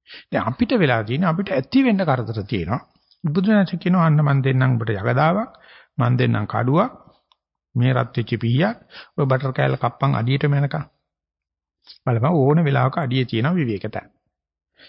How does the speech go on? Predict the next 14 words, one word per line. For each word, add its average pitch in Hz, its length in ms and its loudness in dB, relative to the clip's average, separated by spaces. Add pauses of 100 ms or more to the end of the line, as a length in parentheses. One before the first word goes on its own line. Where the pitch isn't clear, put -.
(140)
මේ 202 220 -2
විවේක 165 380 2
තැන 208 220 0
ඔබට 196 240 2
වටිනකම 180 520 2
තේරෙන්නේ 202 440 0
මේ 240 120 -2
කරදර 123 440 -2
නිසානේ. 330 460 -6 (1040)
කරදර 180 280 0
නැතුව 131 260 0
කොහෙද 123 200 0
විවේකයක 175 380 0
වටිනකම? - 540 -8